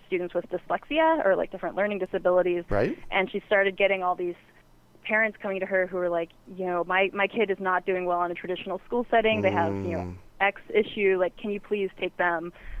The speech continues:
Speaker 1: Um, just 'cause they were seeing what she was doing with her students, um, and, you know, they wanted their kid to be there. And they just moved to a new campus. It's out, um, kind of out in the country, but it's, it actually is, was an old farm, so it's repurposed.
Speaker 2: Oh, nice.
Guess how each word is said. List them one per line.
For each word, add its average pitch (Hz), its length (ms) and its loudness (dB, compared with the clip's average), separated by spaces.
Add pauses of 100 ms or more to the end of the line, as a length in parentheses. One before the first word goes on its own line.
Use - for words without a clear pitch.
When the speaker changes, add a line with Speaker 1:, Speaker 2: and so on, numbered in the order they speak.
(140)
Speaker 1:
Um, 175 220 2
just 180 140 -6
'cause 185 100 -4
they 185 100 2
were 180 140 0
seeing 240 260 2
what 180 120 -2
she - 80 -6
was 175 180 -2
doing 185 300 -2
with 170 180 -2 (500)
her 185 140 -2 (120)
students, 180 480 0 (160)
um, 165 420 -2
and, 180 120 -4
you 175 60 0
know, 170 60 -6
they 190 100 2
wanted 185 280 2
their 170 120 2
kid 175 280 -6
to 175 60 -2
be 175 180 -4
there. 170 340 0 (800)
And 214 140 4
they 214 140 6
just 226 200 0
moved 226 260 0
to 226 60 4
a 220 40 4
new 214 160 -2
campus. 202 480 4
It's 196 160 -4 (100)
out, 180 240 4 (200)
um, 170 340 0
kind 240 200 0
of 240 60 2
out 240 120 6
in 220 60 -2
the 208 60 -2
country, 196 380 -2
but 175 180 -2
it's, 175 120 -6 (380)
it 208 80 2
actually 202 320 0
is, 185 200 -2
was 180 160 0
an 175 100 -4
old 175 220 -4
farm, 185 480 0
so 185 80 -4
it's - 80 -16
repurposed. 151 400 6
Speaker 2:
Oh, 147 120 10
nice. 127 1000 8